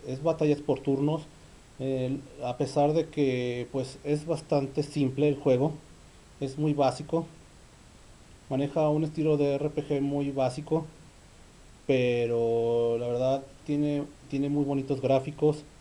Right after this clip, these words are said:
Es como, es como una pintura viviente, es como si una pintura se moviera. Eh, tiene un soundtrack muy, muy bueno, muy memorable. Este, dificultad de trofeos,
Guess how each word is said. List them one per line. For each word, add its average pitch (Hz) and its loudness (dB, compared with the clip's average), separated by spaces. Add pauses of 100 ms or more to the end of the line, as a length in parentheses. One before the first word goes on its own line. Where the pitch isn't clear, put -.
(440)
Es 127 -12
como, 135 0
es 131 -6
como 143 0
una 147 2
pintura 139 2
viviente, 127 -2 (400)
es 127 -10
como 156 -2
si 135 -6
una 147 0
pintura 139 0
se 139 -2
moviera. 123 2 (1120)
Eh, 107 -4 (800)
tiene 147 4
un 151 4
soundtrack 151 2 (220)
muy, 147 2
muy 156 2
bueno, 143 2 (260)
muy 160 4
memorable. 143 4 (1600)
Este, 117 -2
dificultad 143 0
de 175 -2
trofeos, 151 4